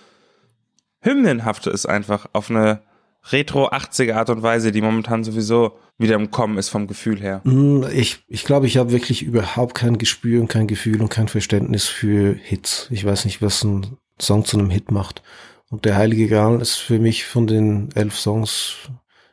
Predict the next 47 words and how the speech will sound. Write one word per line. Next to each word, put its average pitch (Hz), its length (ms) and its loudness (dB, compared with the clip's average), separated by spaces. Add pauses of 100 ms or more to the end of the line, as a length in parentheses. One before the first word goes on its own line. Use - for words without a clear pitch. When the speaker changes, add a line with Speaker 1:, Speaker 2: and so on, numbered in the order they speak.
Speaker 2:
kommt - 240 -6
der 107 100 4
nicht 107 160 2
in 107 120 2
meine 101 180 2
persönlichen 101 680 -2
Top 101 220 -4
neun 92 280 2
wahrscheinlich. 95 500 -6
Speaker 1:
Wirklich? 185 540 -2 (160)
Wow. - 260 -10
Speaker 2:
Das 117 200 0
ist 127 120 0
auch 135 80 2
so 143 140 2
ein 127 40 2
Spaßsong. 101 680 0
Alles 113 260 0
gut, 120 220 -2
aber 104 180 2
der 101 180 -2
trifft - 280 -4
mich 101 80 0
jetzt 104 180 -2
persönlich 98 380 2
nicht 104 160 -2
so - 100 -6
tief. - 380 -10
Speaker 1:
Verstehe. 95 460 -6 (320)
Wie 123 180 2
sieht 160 340 0 (180)
zweitausendeinundzwanzig 123 1200 -2
aus, 143 320 -2
der 110 160 -2
Rest? 117 440 -4
Speaker 2:
Die 117 80 0
erste 117 300 2
Tour 120 180 2
musste 117 220 -2
ich 110 40 -2
jetzt 113 160 -2
natürlich 117 380 -8
wieder 113 160 0
verschieben, 127 500 0
aber 110 260 2
ab 110 140 -2
September, 120 600 2